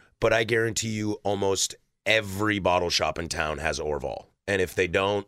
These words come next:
they should, just because it's just such a classic, traditional Belgian-style beer that we should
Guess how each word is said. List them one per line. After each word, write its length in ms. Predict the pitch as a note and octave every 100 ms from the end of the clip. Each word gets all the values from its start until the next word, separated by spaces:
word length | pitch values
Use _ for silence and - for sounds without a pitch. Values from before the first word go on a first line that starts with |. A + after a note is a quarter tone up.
| -
they 300 | D#2+ E2 E2+
should, 520 | - - D#2 C2+ - _ -
just 220 | A2 G2
because 480 | G#2+ F#2+ F#2+ F#2 D2+
it's 200 | E2+ E2
just 440 | - F#2+ - - -
such 220 | G2 F#2+
a 60 |
classic, 680 | - - G2 F#2+ - F#2+ - - _ _ -
traditional 640 | F#2+ D#2 G2+ - G#2 G2
Belgian-style 840 | D#2+ F#2+ F2+ E2+ F2 - E2+ E2+ D#2+
beer 380 | D#2+ D#2 D#2 - _ _ -
that 120 | E2
we 140 | F2+
should 500 | D#2+ F2 E2+ E2 D#2